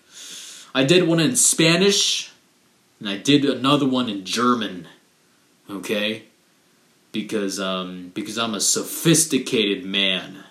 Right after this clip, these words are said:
all right? I'm a sophisticated man, and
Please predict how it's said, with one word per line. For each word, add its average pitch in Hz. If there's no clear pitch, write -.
all 98
right? 110
I'm 110
a 95
sophisticated 165
man, 127
and 95